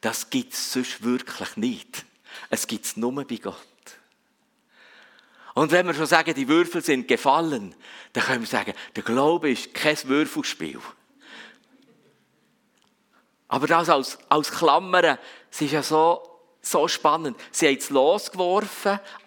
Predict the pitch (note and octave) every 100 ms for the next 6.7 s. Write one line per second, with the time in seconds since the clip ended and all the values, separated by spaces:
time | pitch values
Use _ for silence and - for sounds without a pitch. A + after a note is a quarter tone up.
0 | _ _ _ E3 F#3 G#3+ G#3 G#3 - F3+
1 | G3 - - D3 C3+ D3 D3 C3+ - C3+
2 | E3+ F#3 F#3+ - - - - B2 D3+ C3+
3 | - B2+ C#3 E3 E3 - - D#3 - C#3+
4 | A#2 A2+ G#2+ G#2 - - - - B2+ D#3
5 | C3 C3 C#3+ - D3+ D#3+ D3+ C#3 C3 B2+
6 | A#2 A#2 A2+ C3+ C3+ -